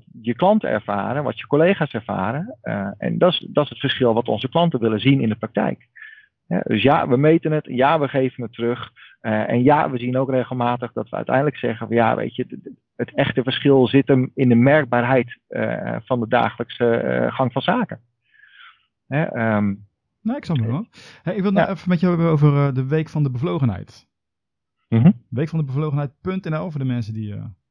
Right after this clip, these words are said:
Speaker 2: daar meer, veel, meer over willen horen. Eh, dat is een, eh, event,
Speaker 1: Ja.
Speaker 2: donderdag vijftien
Speaker 1: Ja.
Speaker 2: juli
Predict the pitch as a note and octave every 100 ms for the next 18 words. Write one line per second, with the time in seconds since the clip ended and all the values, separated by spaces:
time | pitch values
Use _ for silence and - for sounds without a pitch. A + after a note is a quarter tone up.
0 | _ _ _ _ _ A#2 A2 D3 C3+ C#3
1 | - - B2 D3 D3 C3 A#2 A2+ A2+ _
2 | _ - A2+ C#3+ F3+ - C#3+ D3+ C#3 C3+
3 | C3 B2+ A2+ D3+ A#3+ - A#2+ D#3 D#3+ -
4 | - G3 G#3 F#3+ D#3 D3 G#3